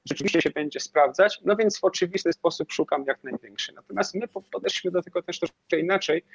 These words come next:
próbując pokazać, że na niewielkiej przestrzeni, jeżeli się zwróci uwagę na, na, na, na kilka takich aspektów, jak na przykład właśnie poziom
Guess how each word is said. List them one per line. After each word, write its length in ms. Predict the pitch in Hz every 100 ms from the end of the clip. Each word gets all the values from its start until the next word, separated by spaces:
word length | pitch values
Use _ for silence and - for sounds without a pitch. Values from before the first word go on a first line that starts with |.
| - - - -
próbując 400 | 160 180 180 -
pokazać, 580 | 160 165 170 165 160 -
że 100 | 160
na 140 | 156
niewielkiej 440 | 160 147 226 208
przestrzeni, 580 | - 151 - 147 120 120 - _ - -
jeżeli 300 | 139 147 156
się 160 | - 156
zwróci 320 | 156 160 -
uwagę 420 | 156 160 160 160
na, 300 | 156 147 147
na, 320 | 139 143 139 -
na, 80 | 143
na 140 | 139
kilka 300 | - 160 143
takich 240 | 139 139
aspektów, 380 | 156 - 135 -
jak 120 | -
na 60 | -
przykład 320 | - - 127
właśnie 280 | 123 - 127
poziom 400 | - 131 139 120